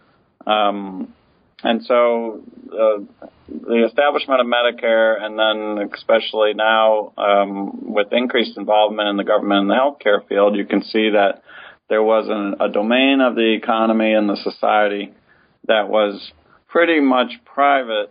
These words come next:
in the private sector now has become substantially part of the public sector. So that's the spread or the, the growth of government, and we call that the broadening of government because it's involved,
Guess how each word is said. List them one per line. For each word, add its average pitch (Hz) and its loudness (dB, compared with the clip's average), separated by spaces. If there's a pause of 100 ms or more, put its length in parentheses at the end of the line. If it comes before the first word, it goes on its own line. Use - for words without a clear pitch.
in 117 -6
the 113 -2
private 143 -2
sector 104 -2
now 117 2
has 110 0
become 107 -4
substantially 104 -4
part 107 0
of 101 -4 (100)
the 95 2
public - -2
sector. - -6 (680)
So 127 -2
that's 175 0
the 113 -2 (180)
spread 127 0
or 104 -4
the, 98 -8 (160)
the - -8
growth 127 0
of 104 -6
government, 107 2 (100)
and 104 0
we 123 2
call 113 2
that 110 2
the 98 -8
broadening 113 0
of 90 -10
government 98 -2
because 98 -2
it's 92 -6
involved, 101 0